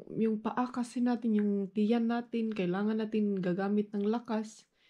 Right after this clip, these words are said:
Yung isang kamay natin, pwede naman natin hindi yan gagalawin. Ang ano lang, ang takot lang ako, baka yung isang kamay ko, yung sakit ba, aabot dito sa, sa, alam niyo yung sa likod natin, or, ah,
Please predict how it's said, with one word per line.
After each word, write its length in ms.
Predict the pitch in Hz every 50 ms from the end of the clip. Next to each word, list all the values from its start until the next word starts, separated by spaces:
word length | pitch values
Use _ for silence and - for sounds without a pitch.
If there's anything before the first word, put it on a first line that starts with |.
| _ _ _ _ _ _ _ _ _ -
Yung 240 | - 208 202 190
isang 320 | - 214 220 226 226 226 226
kamay 320 | 247 240 240 240 240 233
natin, 320 | 240 233 233 196 190 208 214
pwede 240 | 220 220 226 226
naman 320 | 208 180 170 170 170 170 175
natin 320 | 175 175 175 196 196 185
hindi 160 | 185 196 -
yan 160 | 196 190 190 185
gagalawin. 640 | 190 185 185 190 190 190 196 196 185 180 175 180 180 - - _ _ _ _ _ _ _ - - - _ _ -
Ang 320 | 220 214 208 208 202 196 -
ano 240 | 233 247 254 262 247
lang, 320 | 220 214 208 208 202 208
ang 120 | 202 202 208
takot 320 | 233 220 - - 247 240 - -
lang 160 | 220 214 208
ako, 240 | 208 - - 180 180
baka 320 | 170 208 208 - 220 208 196
yung 240 | 190 185 180 -
isang 240 | 208 214 - 233 233
kamay 400 | 226 233 220 214 208 214 214 208
ko, 160 | - 190 180
yung 240 | 185 185 185 190 208
sakit 320 | - 226 214 - 240 240 -
ba, 160 | 202 185 -
aabot 560 | - - - - - 214 202 202 233 214 -
dito 240 | 208 208 202 - 202
sa, 320 | 214 - - 220 214 214 - - - _ _ _ _ _ _ _ _ _ _ _ _ _
sa, 400 | _ - - 214 208 202 202 - - - _ - - 208 - - _ _ -
alam 240 | 254 247 247 254 240
niyo 240 | 226 214 214 208 202
yung 80 | 208 214
sa 320 | - 202 185 - - - - 208 -
likod 400 | - 208 202 202 - 220 202 185
natin, 480 | 185 208 214 247 240 - 233 226 214 185
or, 80 | 190 202 -
ah, 160 | - 208 196